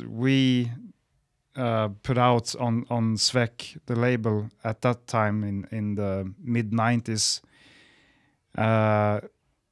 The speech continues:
is now again kind of popular.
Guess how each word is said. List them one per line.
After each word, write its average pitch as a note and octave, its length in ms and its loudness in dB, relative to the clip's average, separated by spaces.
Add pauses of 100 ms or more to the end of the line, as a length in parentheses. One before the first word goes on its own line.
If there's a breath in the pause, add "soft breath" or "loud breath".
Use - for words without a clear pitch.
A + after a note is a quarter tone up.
(200)
is - 540 0
now C3+ 760 6
again C3 680 4
kind B2 240 2
of - 420 -4 (500 soft breath)
popular. D#3+ 580 0